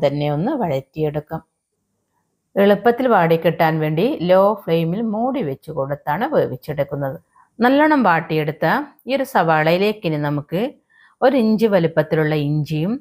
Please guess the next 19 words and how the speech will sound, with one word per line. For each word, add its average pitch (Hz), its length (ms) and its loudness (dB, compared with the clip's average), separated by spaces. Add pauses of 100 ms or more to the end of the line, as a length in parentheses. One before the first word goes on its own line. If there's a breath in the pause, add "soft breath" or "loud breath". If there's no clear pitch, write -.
(480)
പത്തല്ലി 269 540 0
വെളുത്തുള്ളി 151 540 0
ചതച്ചതും 156 500 -4
ഇട്ട് - 240 -6
കൊടുക്കാം. 143 340 -4 (880)
കൂടെ 170 280 4
തന്നെ 165 260 2 (300)
ഒരു 220 140 4 (100)
മൂന്ന് 202 280 2
നാല് 214 320 2
പച്ചമുളക് 175 640 0 (120)
അരിഞ്ഞതും 147 500 -2 (560 soft breath)
രണ്ട് 240 280 2
പഴുത്ത 190 560 2
തക്കാളി 160 440 0 (120)
അരിഞ്ഞതും 147 380 -4
കൂടെ 147 220 0 (100)
ഇട്ട് - 240 -10
കൊടുക്കാം. 135 360 -8